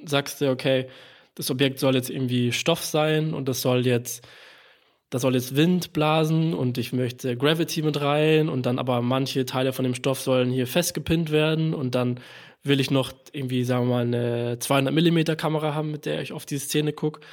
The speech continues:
Und dann will ich irgendwie eine große Softbox von rechts, ein Rimlight von hinten und dann mach ich noch irgendwie so ein, ähm, H D I, so ein dreihundertsechzig Grad Foto in die Szene rein, damit die Reflexionen irgendwie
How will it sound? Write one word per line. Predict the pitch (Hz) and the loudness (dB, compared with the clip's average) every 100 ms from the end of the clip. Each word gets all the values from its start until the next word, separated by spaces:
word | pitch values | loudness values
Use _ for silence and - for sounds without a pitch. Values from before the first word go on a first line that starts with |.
| - - - - | -20 -20 -20 -10
Und | 131 | -4
dann | 127 131 | 0 0
will | |
ich | 127 - | 0 -2
irgendwie | 135 123 123 123 | -4 -2 -2 -2
eine | 123 127 | -2 -4
große | 139 143 - | 0 0 0
Softbox | 143 131 139 - | -4 -4 -6 -6
von | 131 | -4
rechts, | 143 175 175 - | 0 0 -2 -8
ein | 127 127 | -4 0
Rimlight | 139 139 127 123 | 2 2 0 -2
von | - 123 | -4 -2
hinten | 165 185 160 165 | -2 -2 -4 -4
und | 139 | -2
dann | 131 127 123 - - - - | -2 -4 -8 -18 -20 -20 -4
mach | 139 | -2
ich | 127 | 0
noch | 135 127 127 | 0 -2 -4
irgendwie | 143 131 | -6 -4
so | 127 | -2
ein, | 123 120 123 147 - | -2 -2 -6 -10 -10
ähm, | 127 120 117 120 120 123 | -6 -6 -6 -8 -8 -8
H | - 131 | -4 0
D | 127 | 0
I, | 156 165 170 165 180 | 0 2 2 0 -4
so | - 131 | -4 -2
ein | 123 120 | -2 -2
dreihundertsechzig | 123 131 127 127 - | 0 0 0 -4 -8
Grad | - 139 | -6 -6
Foto | 131 156 160 160 | 0 0 2 0
in | 196 175 156 | 0 0 0
die | 147 | -2
Szene | - 156 160 147 | -2 0 0 0
rein, | 147 151 | 0 2
damit | 135 127 | 0 0
die | 127 | -2
Reflexionen | 123 127 - 156 165 | -2 -4 -2 0 0
irgendwie | 156 156 | -2 -6